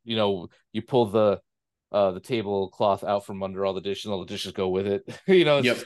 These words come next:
Speaker 1: just, it's like, sometimes it works out. And there are, are cards, abilities who have, who can manipulate your deck. So it is,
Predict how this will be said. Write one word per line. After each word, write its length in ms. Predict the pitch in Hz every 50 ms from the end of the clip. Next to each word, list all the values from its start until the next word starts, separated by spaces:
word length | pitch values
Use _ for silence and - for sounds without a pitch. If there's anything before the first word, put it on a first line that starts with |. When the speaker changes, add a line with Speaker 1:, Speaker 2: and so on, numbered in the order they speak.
| - _
Speaker 1:
just, 200 | 170 160 135 120 - _ _ _
it's 220 | - 139 127 - -
like, 240 | 151 135 107 - -
sometimes 460 | - 143 139 127 156 143 147 139 143
it 80 | 147 139
works 220 | 139 135 - -
out. 240 | 151 131 113 - - _ _ _ _ _ -
And 180 | - 143 151 151
there 100 | 156 151
are, 140 | 143 131 113 - _ -
are 80 | 117 117
cards, 340 | - 135 127 131 131 127
abilities 460 | 120 107 113 110 113 113 110 117 113 -
who 80 | 120
have, 160 | 101 95 90 - _ _ _
who 120 | - 110 107
can 160 | - 120 110
manipulate 380 | 107 110 110 - - 107 98 -
your 100 | 92 92
deck. 320 | - 110 107 107 107 - _ _ _ _ _ _ _ _ _
So 280 | - - 135 131 127 113
it 140 | 139 143 131
is, 440 | 143 151 151 139 127 - - -